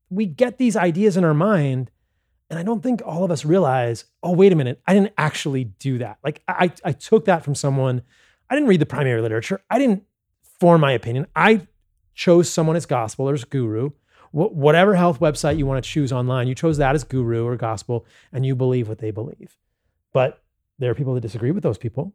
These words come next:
right? There are people that disagree with the narrative that cows are a huge contributor to climate change. There are people that disagree with the whole overall narrative of human influenced climate change being a major issue, right? There, it's like, and who's read the primary literature?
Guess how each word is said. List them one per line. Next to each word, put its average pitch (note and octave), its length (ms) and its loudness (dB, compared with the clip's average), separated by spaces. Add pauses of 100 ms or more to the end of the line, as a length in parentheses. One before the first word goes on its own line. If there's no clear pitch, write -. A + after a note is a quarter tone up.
(140)
right? - 180 -4 (120)
There C3+ 100 2
are B2 40 0
people D#3 220 2
that C3+ 140 2
disagree C3 440 -2
with C3+ 180 -2
the A#2 60 -6
narrative A2 380 -4
that C3 120 -10
cows A#2 300 -2
are A2+ 200 -2 (340)
a - 60 -12
huge - 240 -2
contributor A#2 340 -6
to A2+ 60 -6
climate A2 280 -4
change. B2 320 -6
There D3 80 4
are B2+ 40 2
people D3+ 200 0
that C3 80 0
disagree C#3+ 320 -4
with D3+ 120 -4
the F3+ 140 -6
whole A#3 560 2
overall A3+ 400 6
narrative G#3 500 4
of A#2+ 180 -2 (320)
human G3+ 280 4
influenced D#3+ 460 2
climate C3+ 260 -2
change C3 320 -6
being B2+ 180 -2
a - 40 -4
major A#2+ 640 -2
issue, - 300 -12 (120)
right? C3 160 -6 (380)
There, C#4 240 -12 (120)
it's - 200 -6
like, G3 180 0 (120)
and D#3 140 0
who's G#3 320 2
read F#3 120 4
the F3 60 2
primary E3+ 320 2
literature? B2+ 460 -6